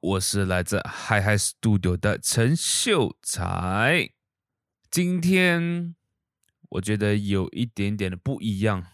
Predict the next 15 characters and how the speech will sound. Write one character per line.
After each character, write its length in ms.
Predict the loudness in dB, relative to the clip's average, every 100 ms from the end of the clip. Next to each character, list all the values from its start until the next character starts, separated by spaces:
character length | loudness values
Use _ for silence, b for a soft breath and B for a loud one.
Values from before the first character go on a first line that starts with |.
| -12
我 120 | -8
整 120 | -6
个 120 | -2 -4
心 420 | -4 -4 -4 -4
情 240 | -6 -4
有 140 | -2 -2
一 40 |
点 160 | -4 -6
不 300 | -6 -6 -6
一 40 |
样。 140 | -8 -10
现 320 | -8 -2 -2
在 280 | 0 0 2
呢， 200 | 0 0
是 640 | -2 -4 -2 0 0 0